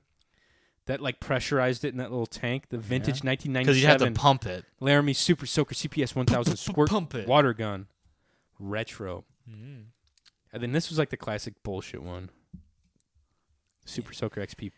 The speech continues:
Speaker 2: We were, like,
Speaker 1: one thousand.
Speaker 2: green back in the nineties. Green was like, uh, 'cause, probably 'cause of the slime.
Speaker 1: Slime.
Speaker 2: Yeah,
Speaker 1: Yeah, man.
Speaker 2: slime.
Speaker 1: Nickelodeon just brainwashed us. Here's that nineties Super Soaker with the, uh, the backpack.
Speaker 2: Yeah, the backpack.
Speaker 1: The
Speaker 2: That's what I'm talking about.
Speaker 1: thirty-two hundred water gun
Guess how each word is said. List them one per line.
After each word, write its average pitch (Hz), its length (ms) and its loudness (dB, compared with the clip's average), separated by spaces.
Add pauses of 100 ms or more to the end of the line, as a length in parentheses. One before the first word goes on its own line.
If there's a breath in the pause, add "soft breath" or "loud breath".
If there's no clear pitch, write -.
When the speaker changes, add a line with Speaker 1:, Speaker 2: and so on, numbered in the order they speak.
(140)
Speaker 2:
We 139 180 0
were, 175 100 4
like, 170 200 4
Speaker 1:
one 95 80 -2
thousand. 104 140 0
Speaker 2:
green 139 500 2
back 117 280 2
in 117 60 0
the 110 80 0
nineties. 110 420 0
Green 127 240 0
was 117 160 -2
like, 110 180 2
uh, 156 120 -4
'cause, 175 260 -4
probably 175 240 4
'cause 170 180 -2
of 127 80 -6
the 110 100 -6
slime. 113 500 2
Speaker 1:
Slime. 107 300 -4 (100)
Speaker 2:
Yeah, 113 320 2
Speaker 1:
Yeah, 107 60 0
man. 104 220 -4
Speaker 2:
slime. 113 400 0
Speaker 1:
Nickelodeon 117 540 2
just - 240 -8
brainwashed 110 600 -2
us. - 120 -10 (300 soft breath)
Here's 156 240 2
that 143 220 2
nineties 117 440 -2
Super 120 260 -4
Soaker 113 360 -2
with 107 220 -6
the, 104 180 -2
uh, 95 260 -4
the - 60 -12
backpack. 101 480 -2
Speaker 2:
Yeah, 190 260 -6
the 202 80 -6
backpack. 170 840 2
Speaker 1:
The - 120 -14
Speaker 2:
That's 131 180 6
what 143 140 8
I'm 156 80 4
talking 143 460 6
about. 147 320 6
Speaker 1:
thirty-two 165 320 6
hundred 175 80 -2
water 127 400 4
gun 160 340 0